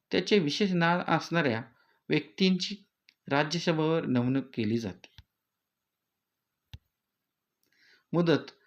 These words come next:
राज्यसभा कधीही एकत्रितपणे विसर्जित होत नाही, म्हणून ते कायमस्वरूपी सभागृह मानले जाते. अर्थात दर दोन वर्षांनी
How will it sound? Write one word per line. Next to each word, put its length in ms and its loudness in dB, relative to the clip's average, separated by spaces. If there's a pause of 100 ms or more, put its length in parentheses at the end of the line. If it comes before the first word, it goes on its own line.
(320)
राज्यसभा 640 4
कधीही 540 2
एकत्रितपणे 760 0
विसर्जित 680 0
होत 260 -2
नाही, 400 -2 (500)
म्हणून 340 2
ते 460 0 (260)
कायमस्वरूपी 720 0
सभागृह 480 -4
मानले 360 -6
जाते. 320 -20 (580)
अर्थात 360 2 (400)
दर 260 4
दोन 220 4
वर्षांनी 600 2